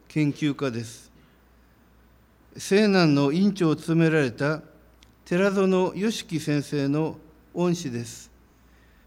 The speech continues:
旧大の先生ですが、西南の神学部の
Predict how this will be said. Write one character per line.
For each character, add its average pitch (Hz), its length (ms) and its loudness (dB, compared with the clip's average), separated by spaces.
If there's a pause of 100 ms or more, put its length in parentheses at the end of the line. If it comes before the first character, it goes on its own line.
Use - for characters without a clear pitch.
旧 214 220 -2
大 214 220 2
の 208 100 2
先 214 260 -2
生 214 220 0
で 135 140 -2
す 110 180 -10
が、 151 240 -4 (1000)
西 220 280 0
南 165 260 4
の 151 220 2
神 185 260 -2
学 180 300 0
部 202 120 0
の 156 320 0